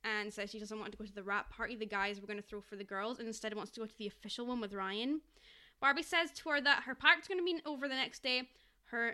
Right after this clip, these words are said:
new friends are gonna go back to L A and forget about her,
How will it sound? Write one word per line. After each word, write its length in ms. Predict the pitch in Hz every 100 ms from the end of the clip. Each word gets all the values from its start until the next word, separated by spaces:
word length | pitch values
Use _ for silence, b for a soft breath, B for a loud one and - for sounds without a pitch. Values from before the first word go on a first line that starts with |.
| 233
new 180 | 247
friends 240 | 277 339 311
are 60 |
gonna 160 | 294 294
go 80 | 294
back 200 | 269 -
to 100 | 254
L 180 | 220 220
A 80 |
and 100 | 208
forget 280 | 208 214 277
about 140 | 285 285
her, 300 | 302 359